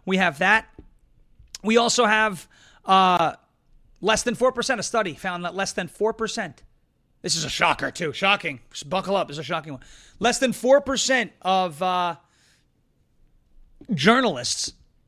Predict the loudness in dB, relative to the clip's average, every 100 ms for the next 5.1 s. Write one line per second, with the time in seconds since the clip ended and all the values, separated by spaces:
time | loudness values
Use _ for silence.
0 | _ 0 4 4 2 0 -2 4 4 4
1 | -4 -6 -10 -10 -4 0 2 0 0 0
2 | -2 -2 -2 0 0 -6 _ _ _ _
3 | -8 -6 -6 -4 -4 -2 -4 -4 -4 -4
4 | -6 -6 -4 -2 -4 -4 -4 -4 -6 -8
5 | -8